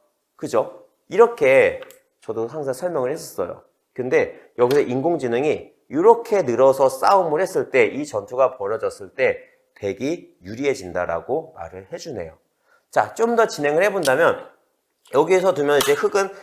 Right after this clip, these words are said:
이거 틀어 막아서 전투를 해야 되는데요. 이때 백이 그냥 이런 식으로 살아버리면은 별게 없어요.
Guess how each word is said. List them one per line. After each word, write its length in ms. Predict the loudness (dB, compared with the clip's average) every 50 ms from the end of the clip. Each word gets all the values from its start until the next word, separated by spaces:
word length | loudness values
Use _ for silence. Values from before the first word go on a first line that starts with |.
| -20 _ _
이거 160 | 0 0 0
틀어 180 | 4 4 4 4
막아서 520 | 6 4 4 6 6 6 6 6 4 2
전투를 460 | 2 0 -4 -6 -4 -4 -2 -2 -2 0
해야 200 | 2 2 2 4
되는데요. 640 | 2 0 0 0 0 2 4 4 4 2 0 -8 -18 -20 _ _ _ _
이때 140 | 2 2
백이 280 | 4 6 4 4 4 2
그냥 240 | 2 4 4 4 6
이런 260 | 6 8 8 6 6
식으로 200 | 4 0 -2 -2
살아버리면은 1120 | 2 2 6 8 8 8 8 4 4 2 0 0 0 2 2 2 4 2 2 0 -2 -6 -14 _ _ _ _ _ _ _ _ _ _ _
별게 260 | 4 4 4 6 6
없어요. 720 | 6 4 4 2 2 4 4 4 4 2 -2 -4 -8 -14